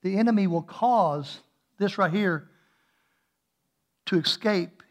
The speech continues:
If you lose him, you're gonna lose yourself.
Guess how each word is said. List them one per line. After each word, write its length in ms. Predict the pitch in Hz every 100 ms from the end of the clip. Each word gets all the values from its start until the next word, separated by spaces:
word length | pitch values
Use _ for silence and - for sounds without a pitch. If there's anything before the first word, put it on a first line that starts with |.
| _ _ _ _ _ _
If 180 | 175 -
you 80 | 175
lose 300 | 196 247 -
him, 320 | 170 151 156 _ _ _ _ _ _ _ _ _ _ _ _ _ _ -
you're 100 | 185
gonna 120 | 185
lose 220 | 180 139
yourself. 400 | 151 - 156 101